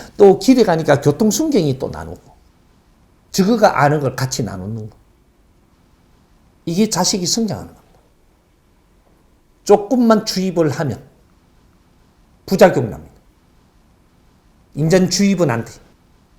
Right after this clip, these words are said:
그리고 우리나라의 총체병을 지금 나서야 되는데 그것이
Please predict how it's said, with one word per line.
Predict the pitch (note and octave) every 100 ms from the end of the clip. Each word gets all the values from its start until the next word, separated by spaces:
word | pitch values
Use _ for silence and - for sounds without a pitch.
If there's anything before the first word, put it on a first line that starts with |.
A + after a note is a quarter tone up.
| _ _ _ _ _ _ _ _
그리고 | - E3+ F#3 D#3 - - - _ _ _ _ _ _ -
우리나라의 | E3+ A3+ B3 - D#3+ G3+ A3 F3+ G3+ -
총체병을 | - G#4+ G#4 - G4 G4 F3 D3+ F#3 G3+
지금 | E3 C#3
나서야 | A2 A#2+ G3+ D3 B2+
되는데 | A2 F#2 F2+ B2+ C3 - _ _ _ _ _ _ _ _ _
그것이 | - E3 F3+ B3 B3 B3